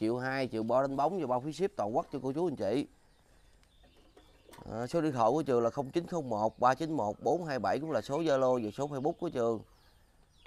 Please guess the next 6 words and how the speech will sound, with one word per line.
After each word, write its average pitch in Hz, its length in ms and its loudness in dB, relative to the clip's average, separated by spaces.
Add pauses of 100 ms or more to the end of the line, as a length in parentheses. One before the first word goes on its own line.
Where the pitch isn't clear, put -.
(160)
Rồi. 85 240 -12 (1900)
Mã 104 340 -2
số 160 320 4
ba 156 240 6
C. 151 120 -4 (1500)
Đây 110 420 2